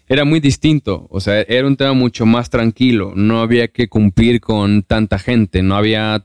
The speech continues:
tantas cosas que hacer y, por tanto, el ritual tenía mayor potencia.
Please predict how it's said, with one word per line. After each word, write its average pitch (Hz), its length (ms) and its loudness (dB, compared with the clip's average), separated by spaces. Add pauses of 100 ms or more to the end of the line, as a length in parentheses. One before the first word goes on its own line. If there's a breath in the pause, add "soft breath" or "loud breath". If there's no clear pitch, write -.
tantas 113 520 0
cosas 104 320 -4
que - 120 -6
hacer 110 200 -4
y, 131 60 2
por 98 220 -6
tanto, 98 340 -2
el 120 60 0
ritual 101 420 0
tenía 101 300 0
mayor 95 300 -2
potencia. 123 500 -6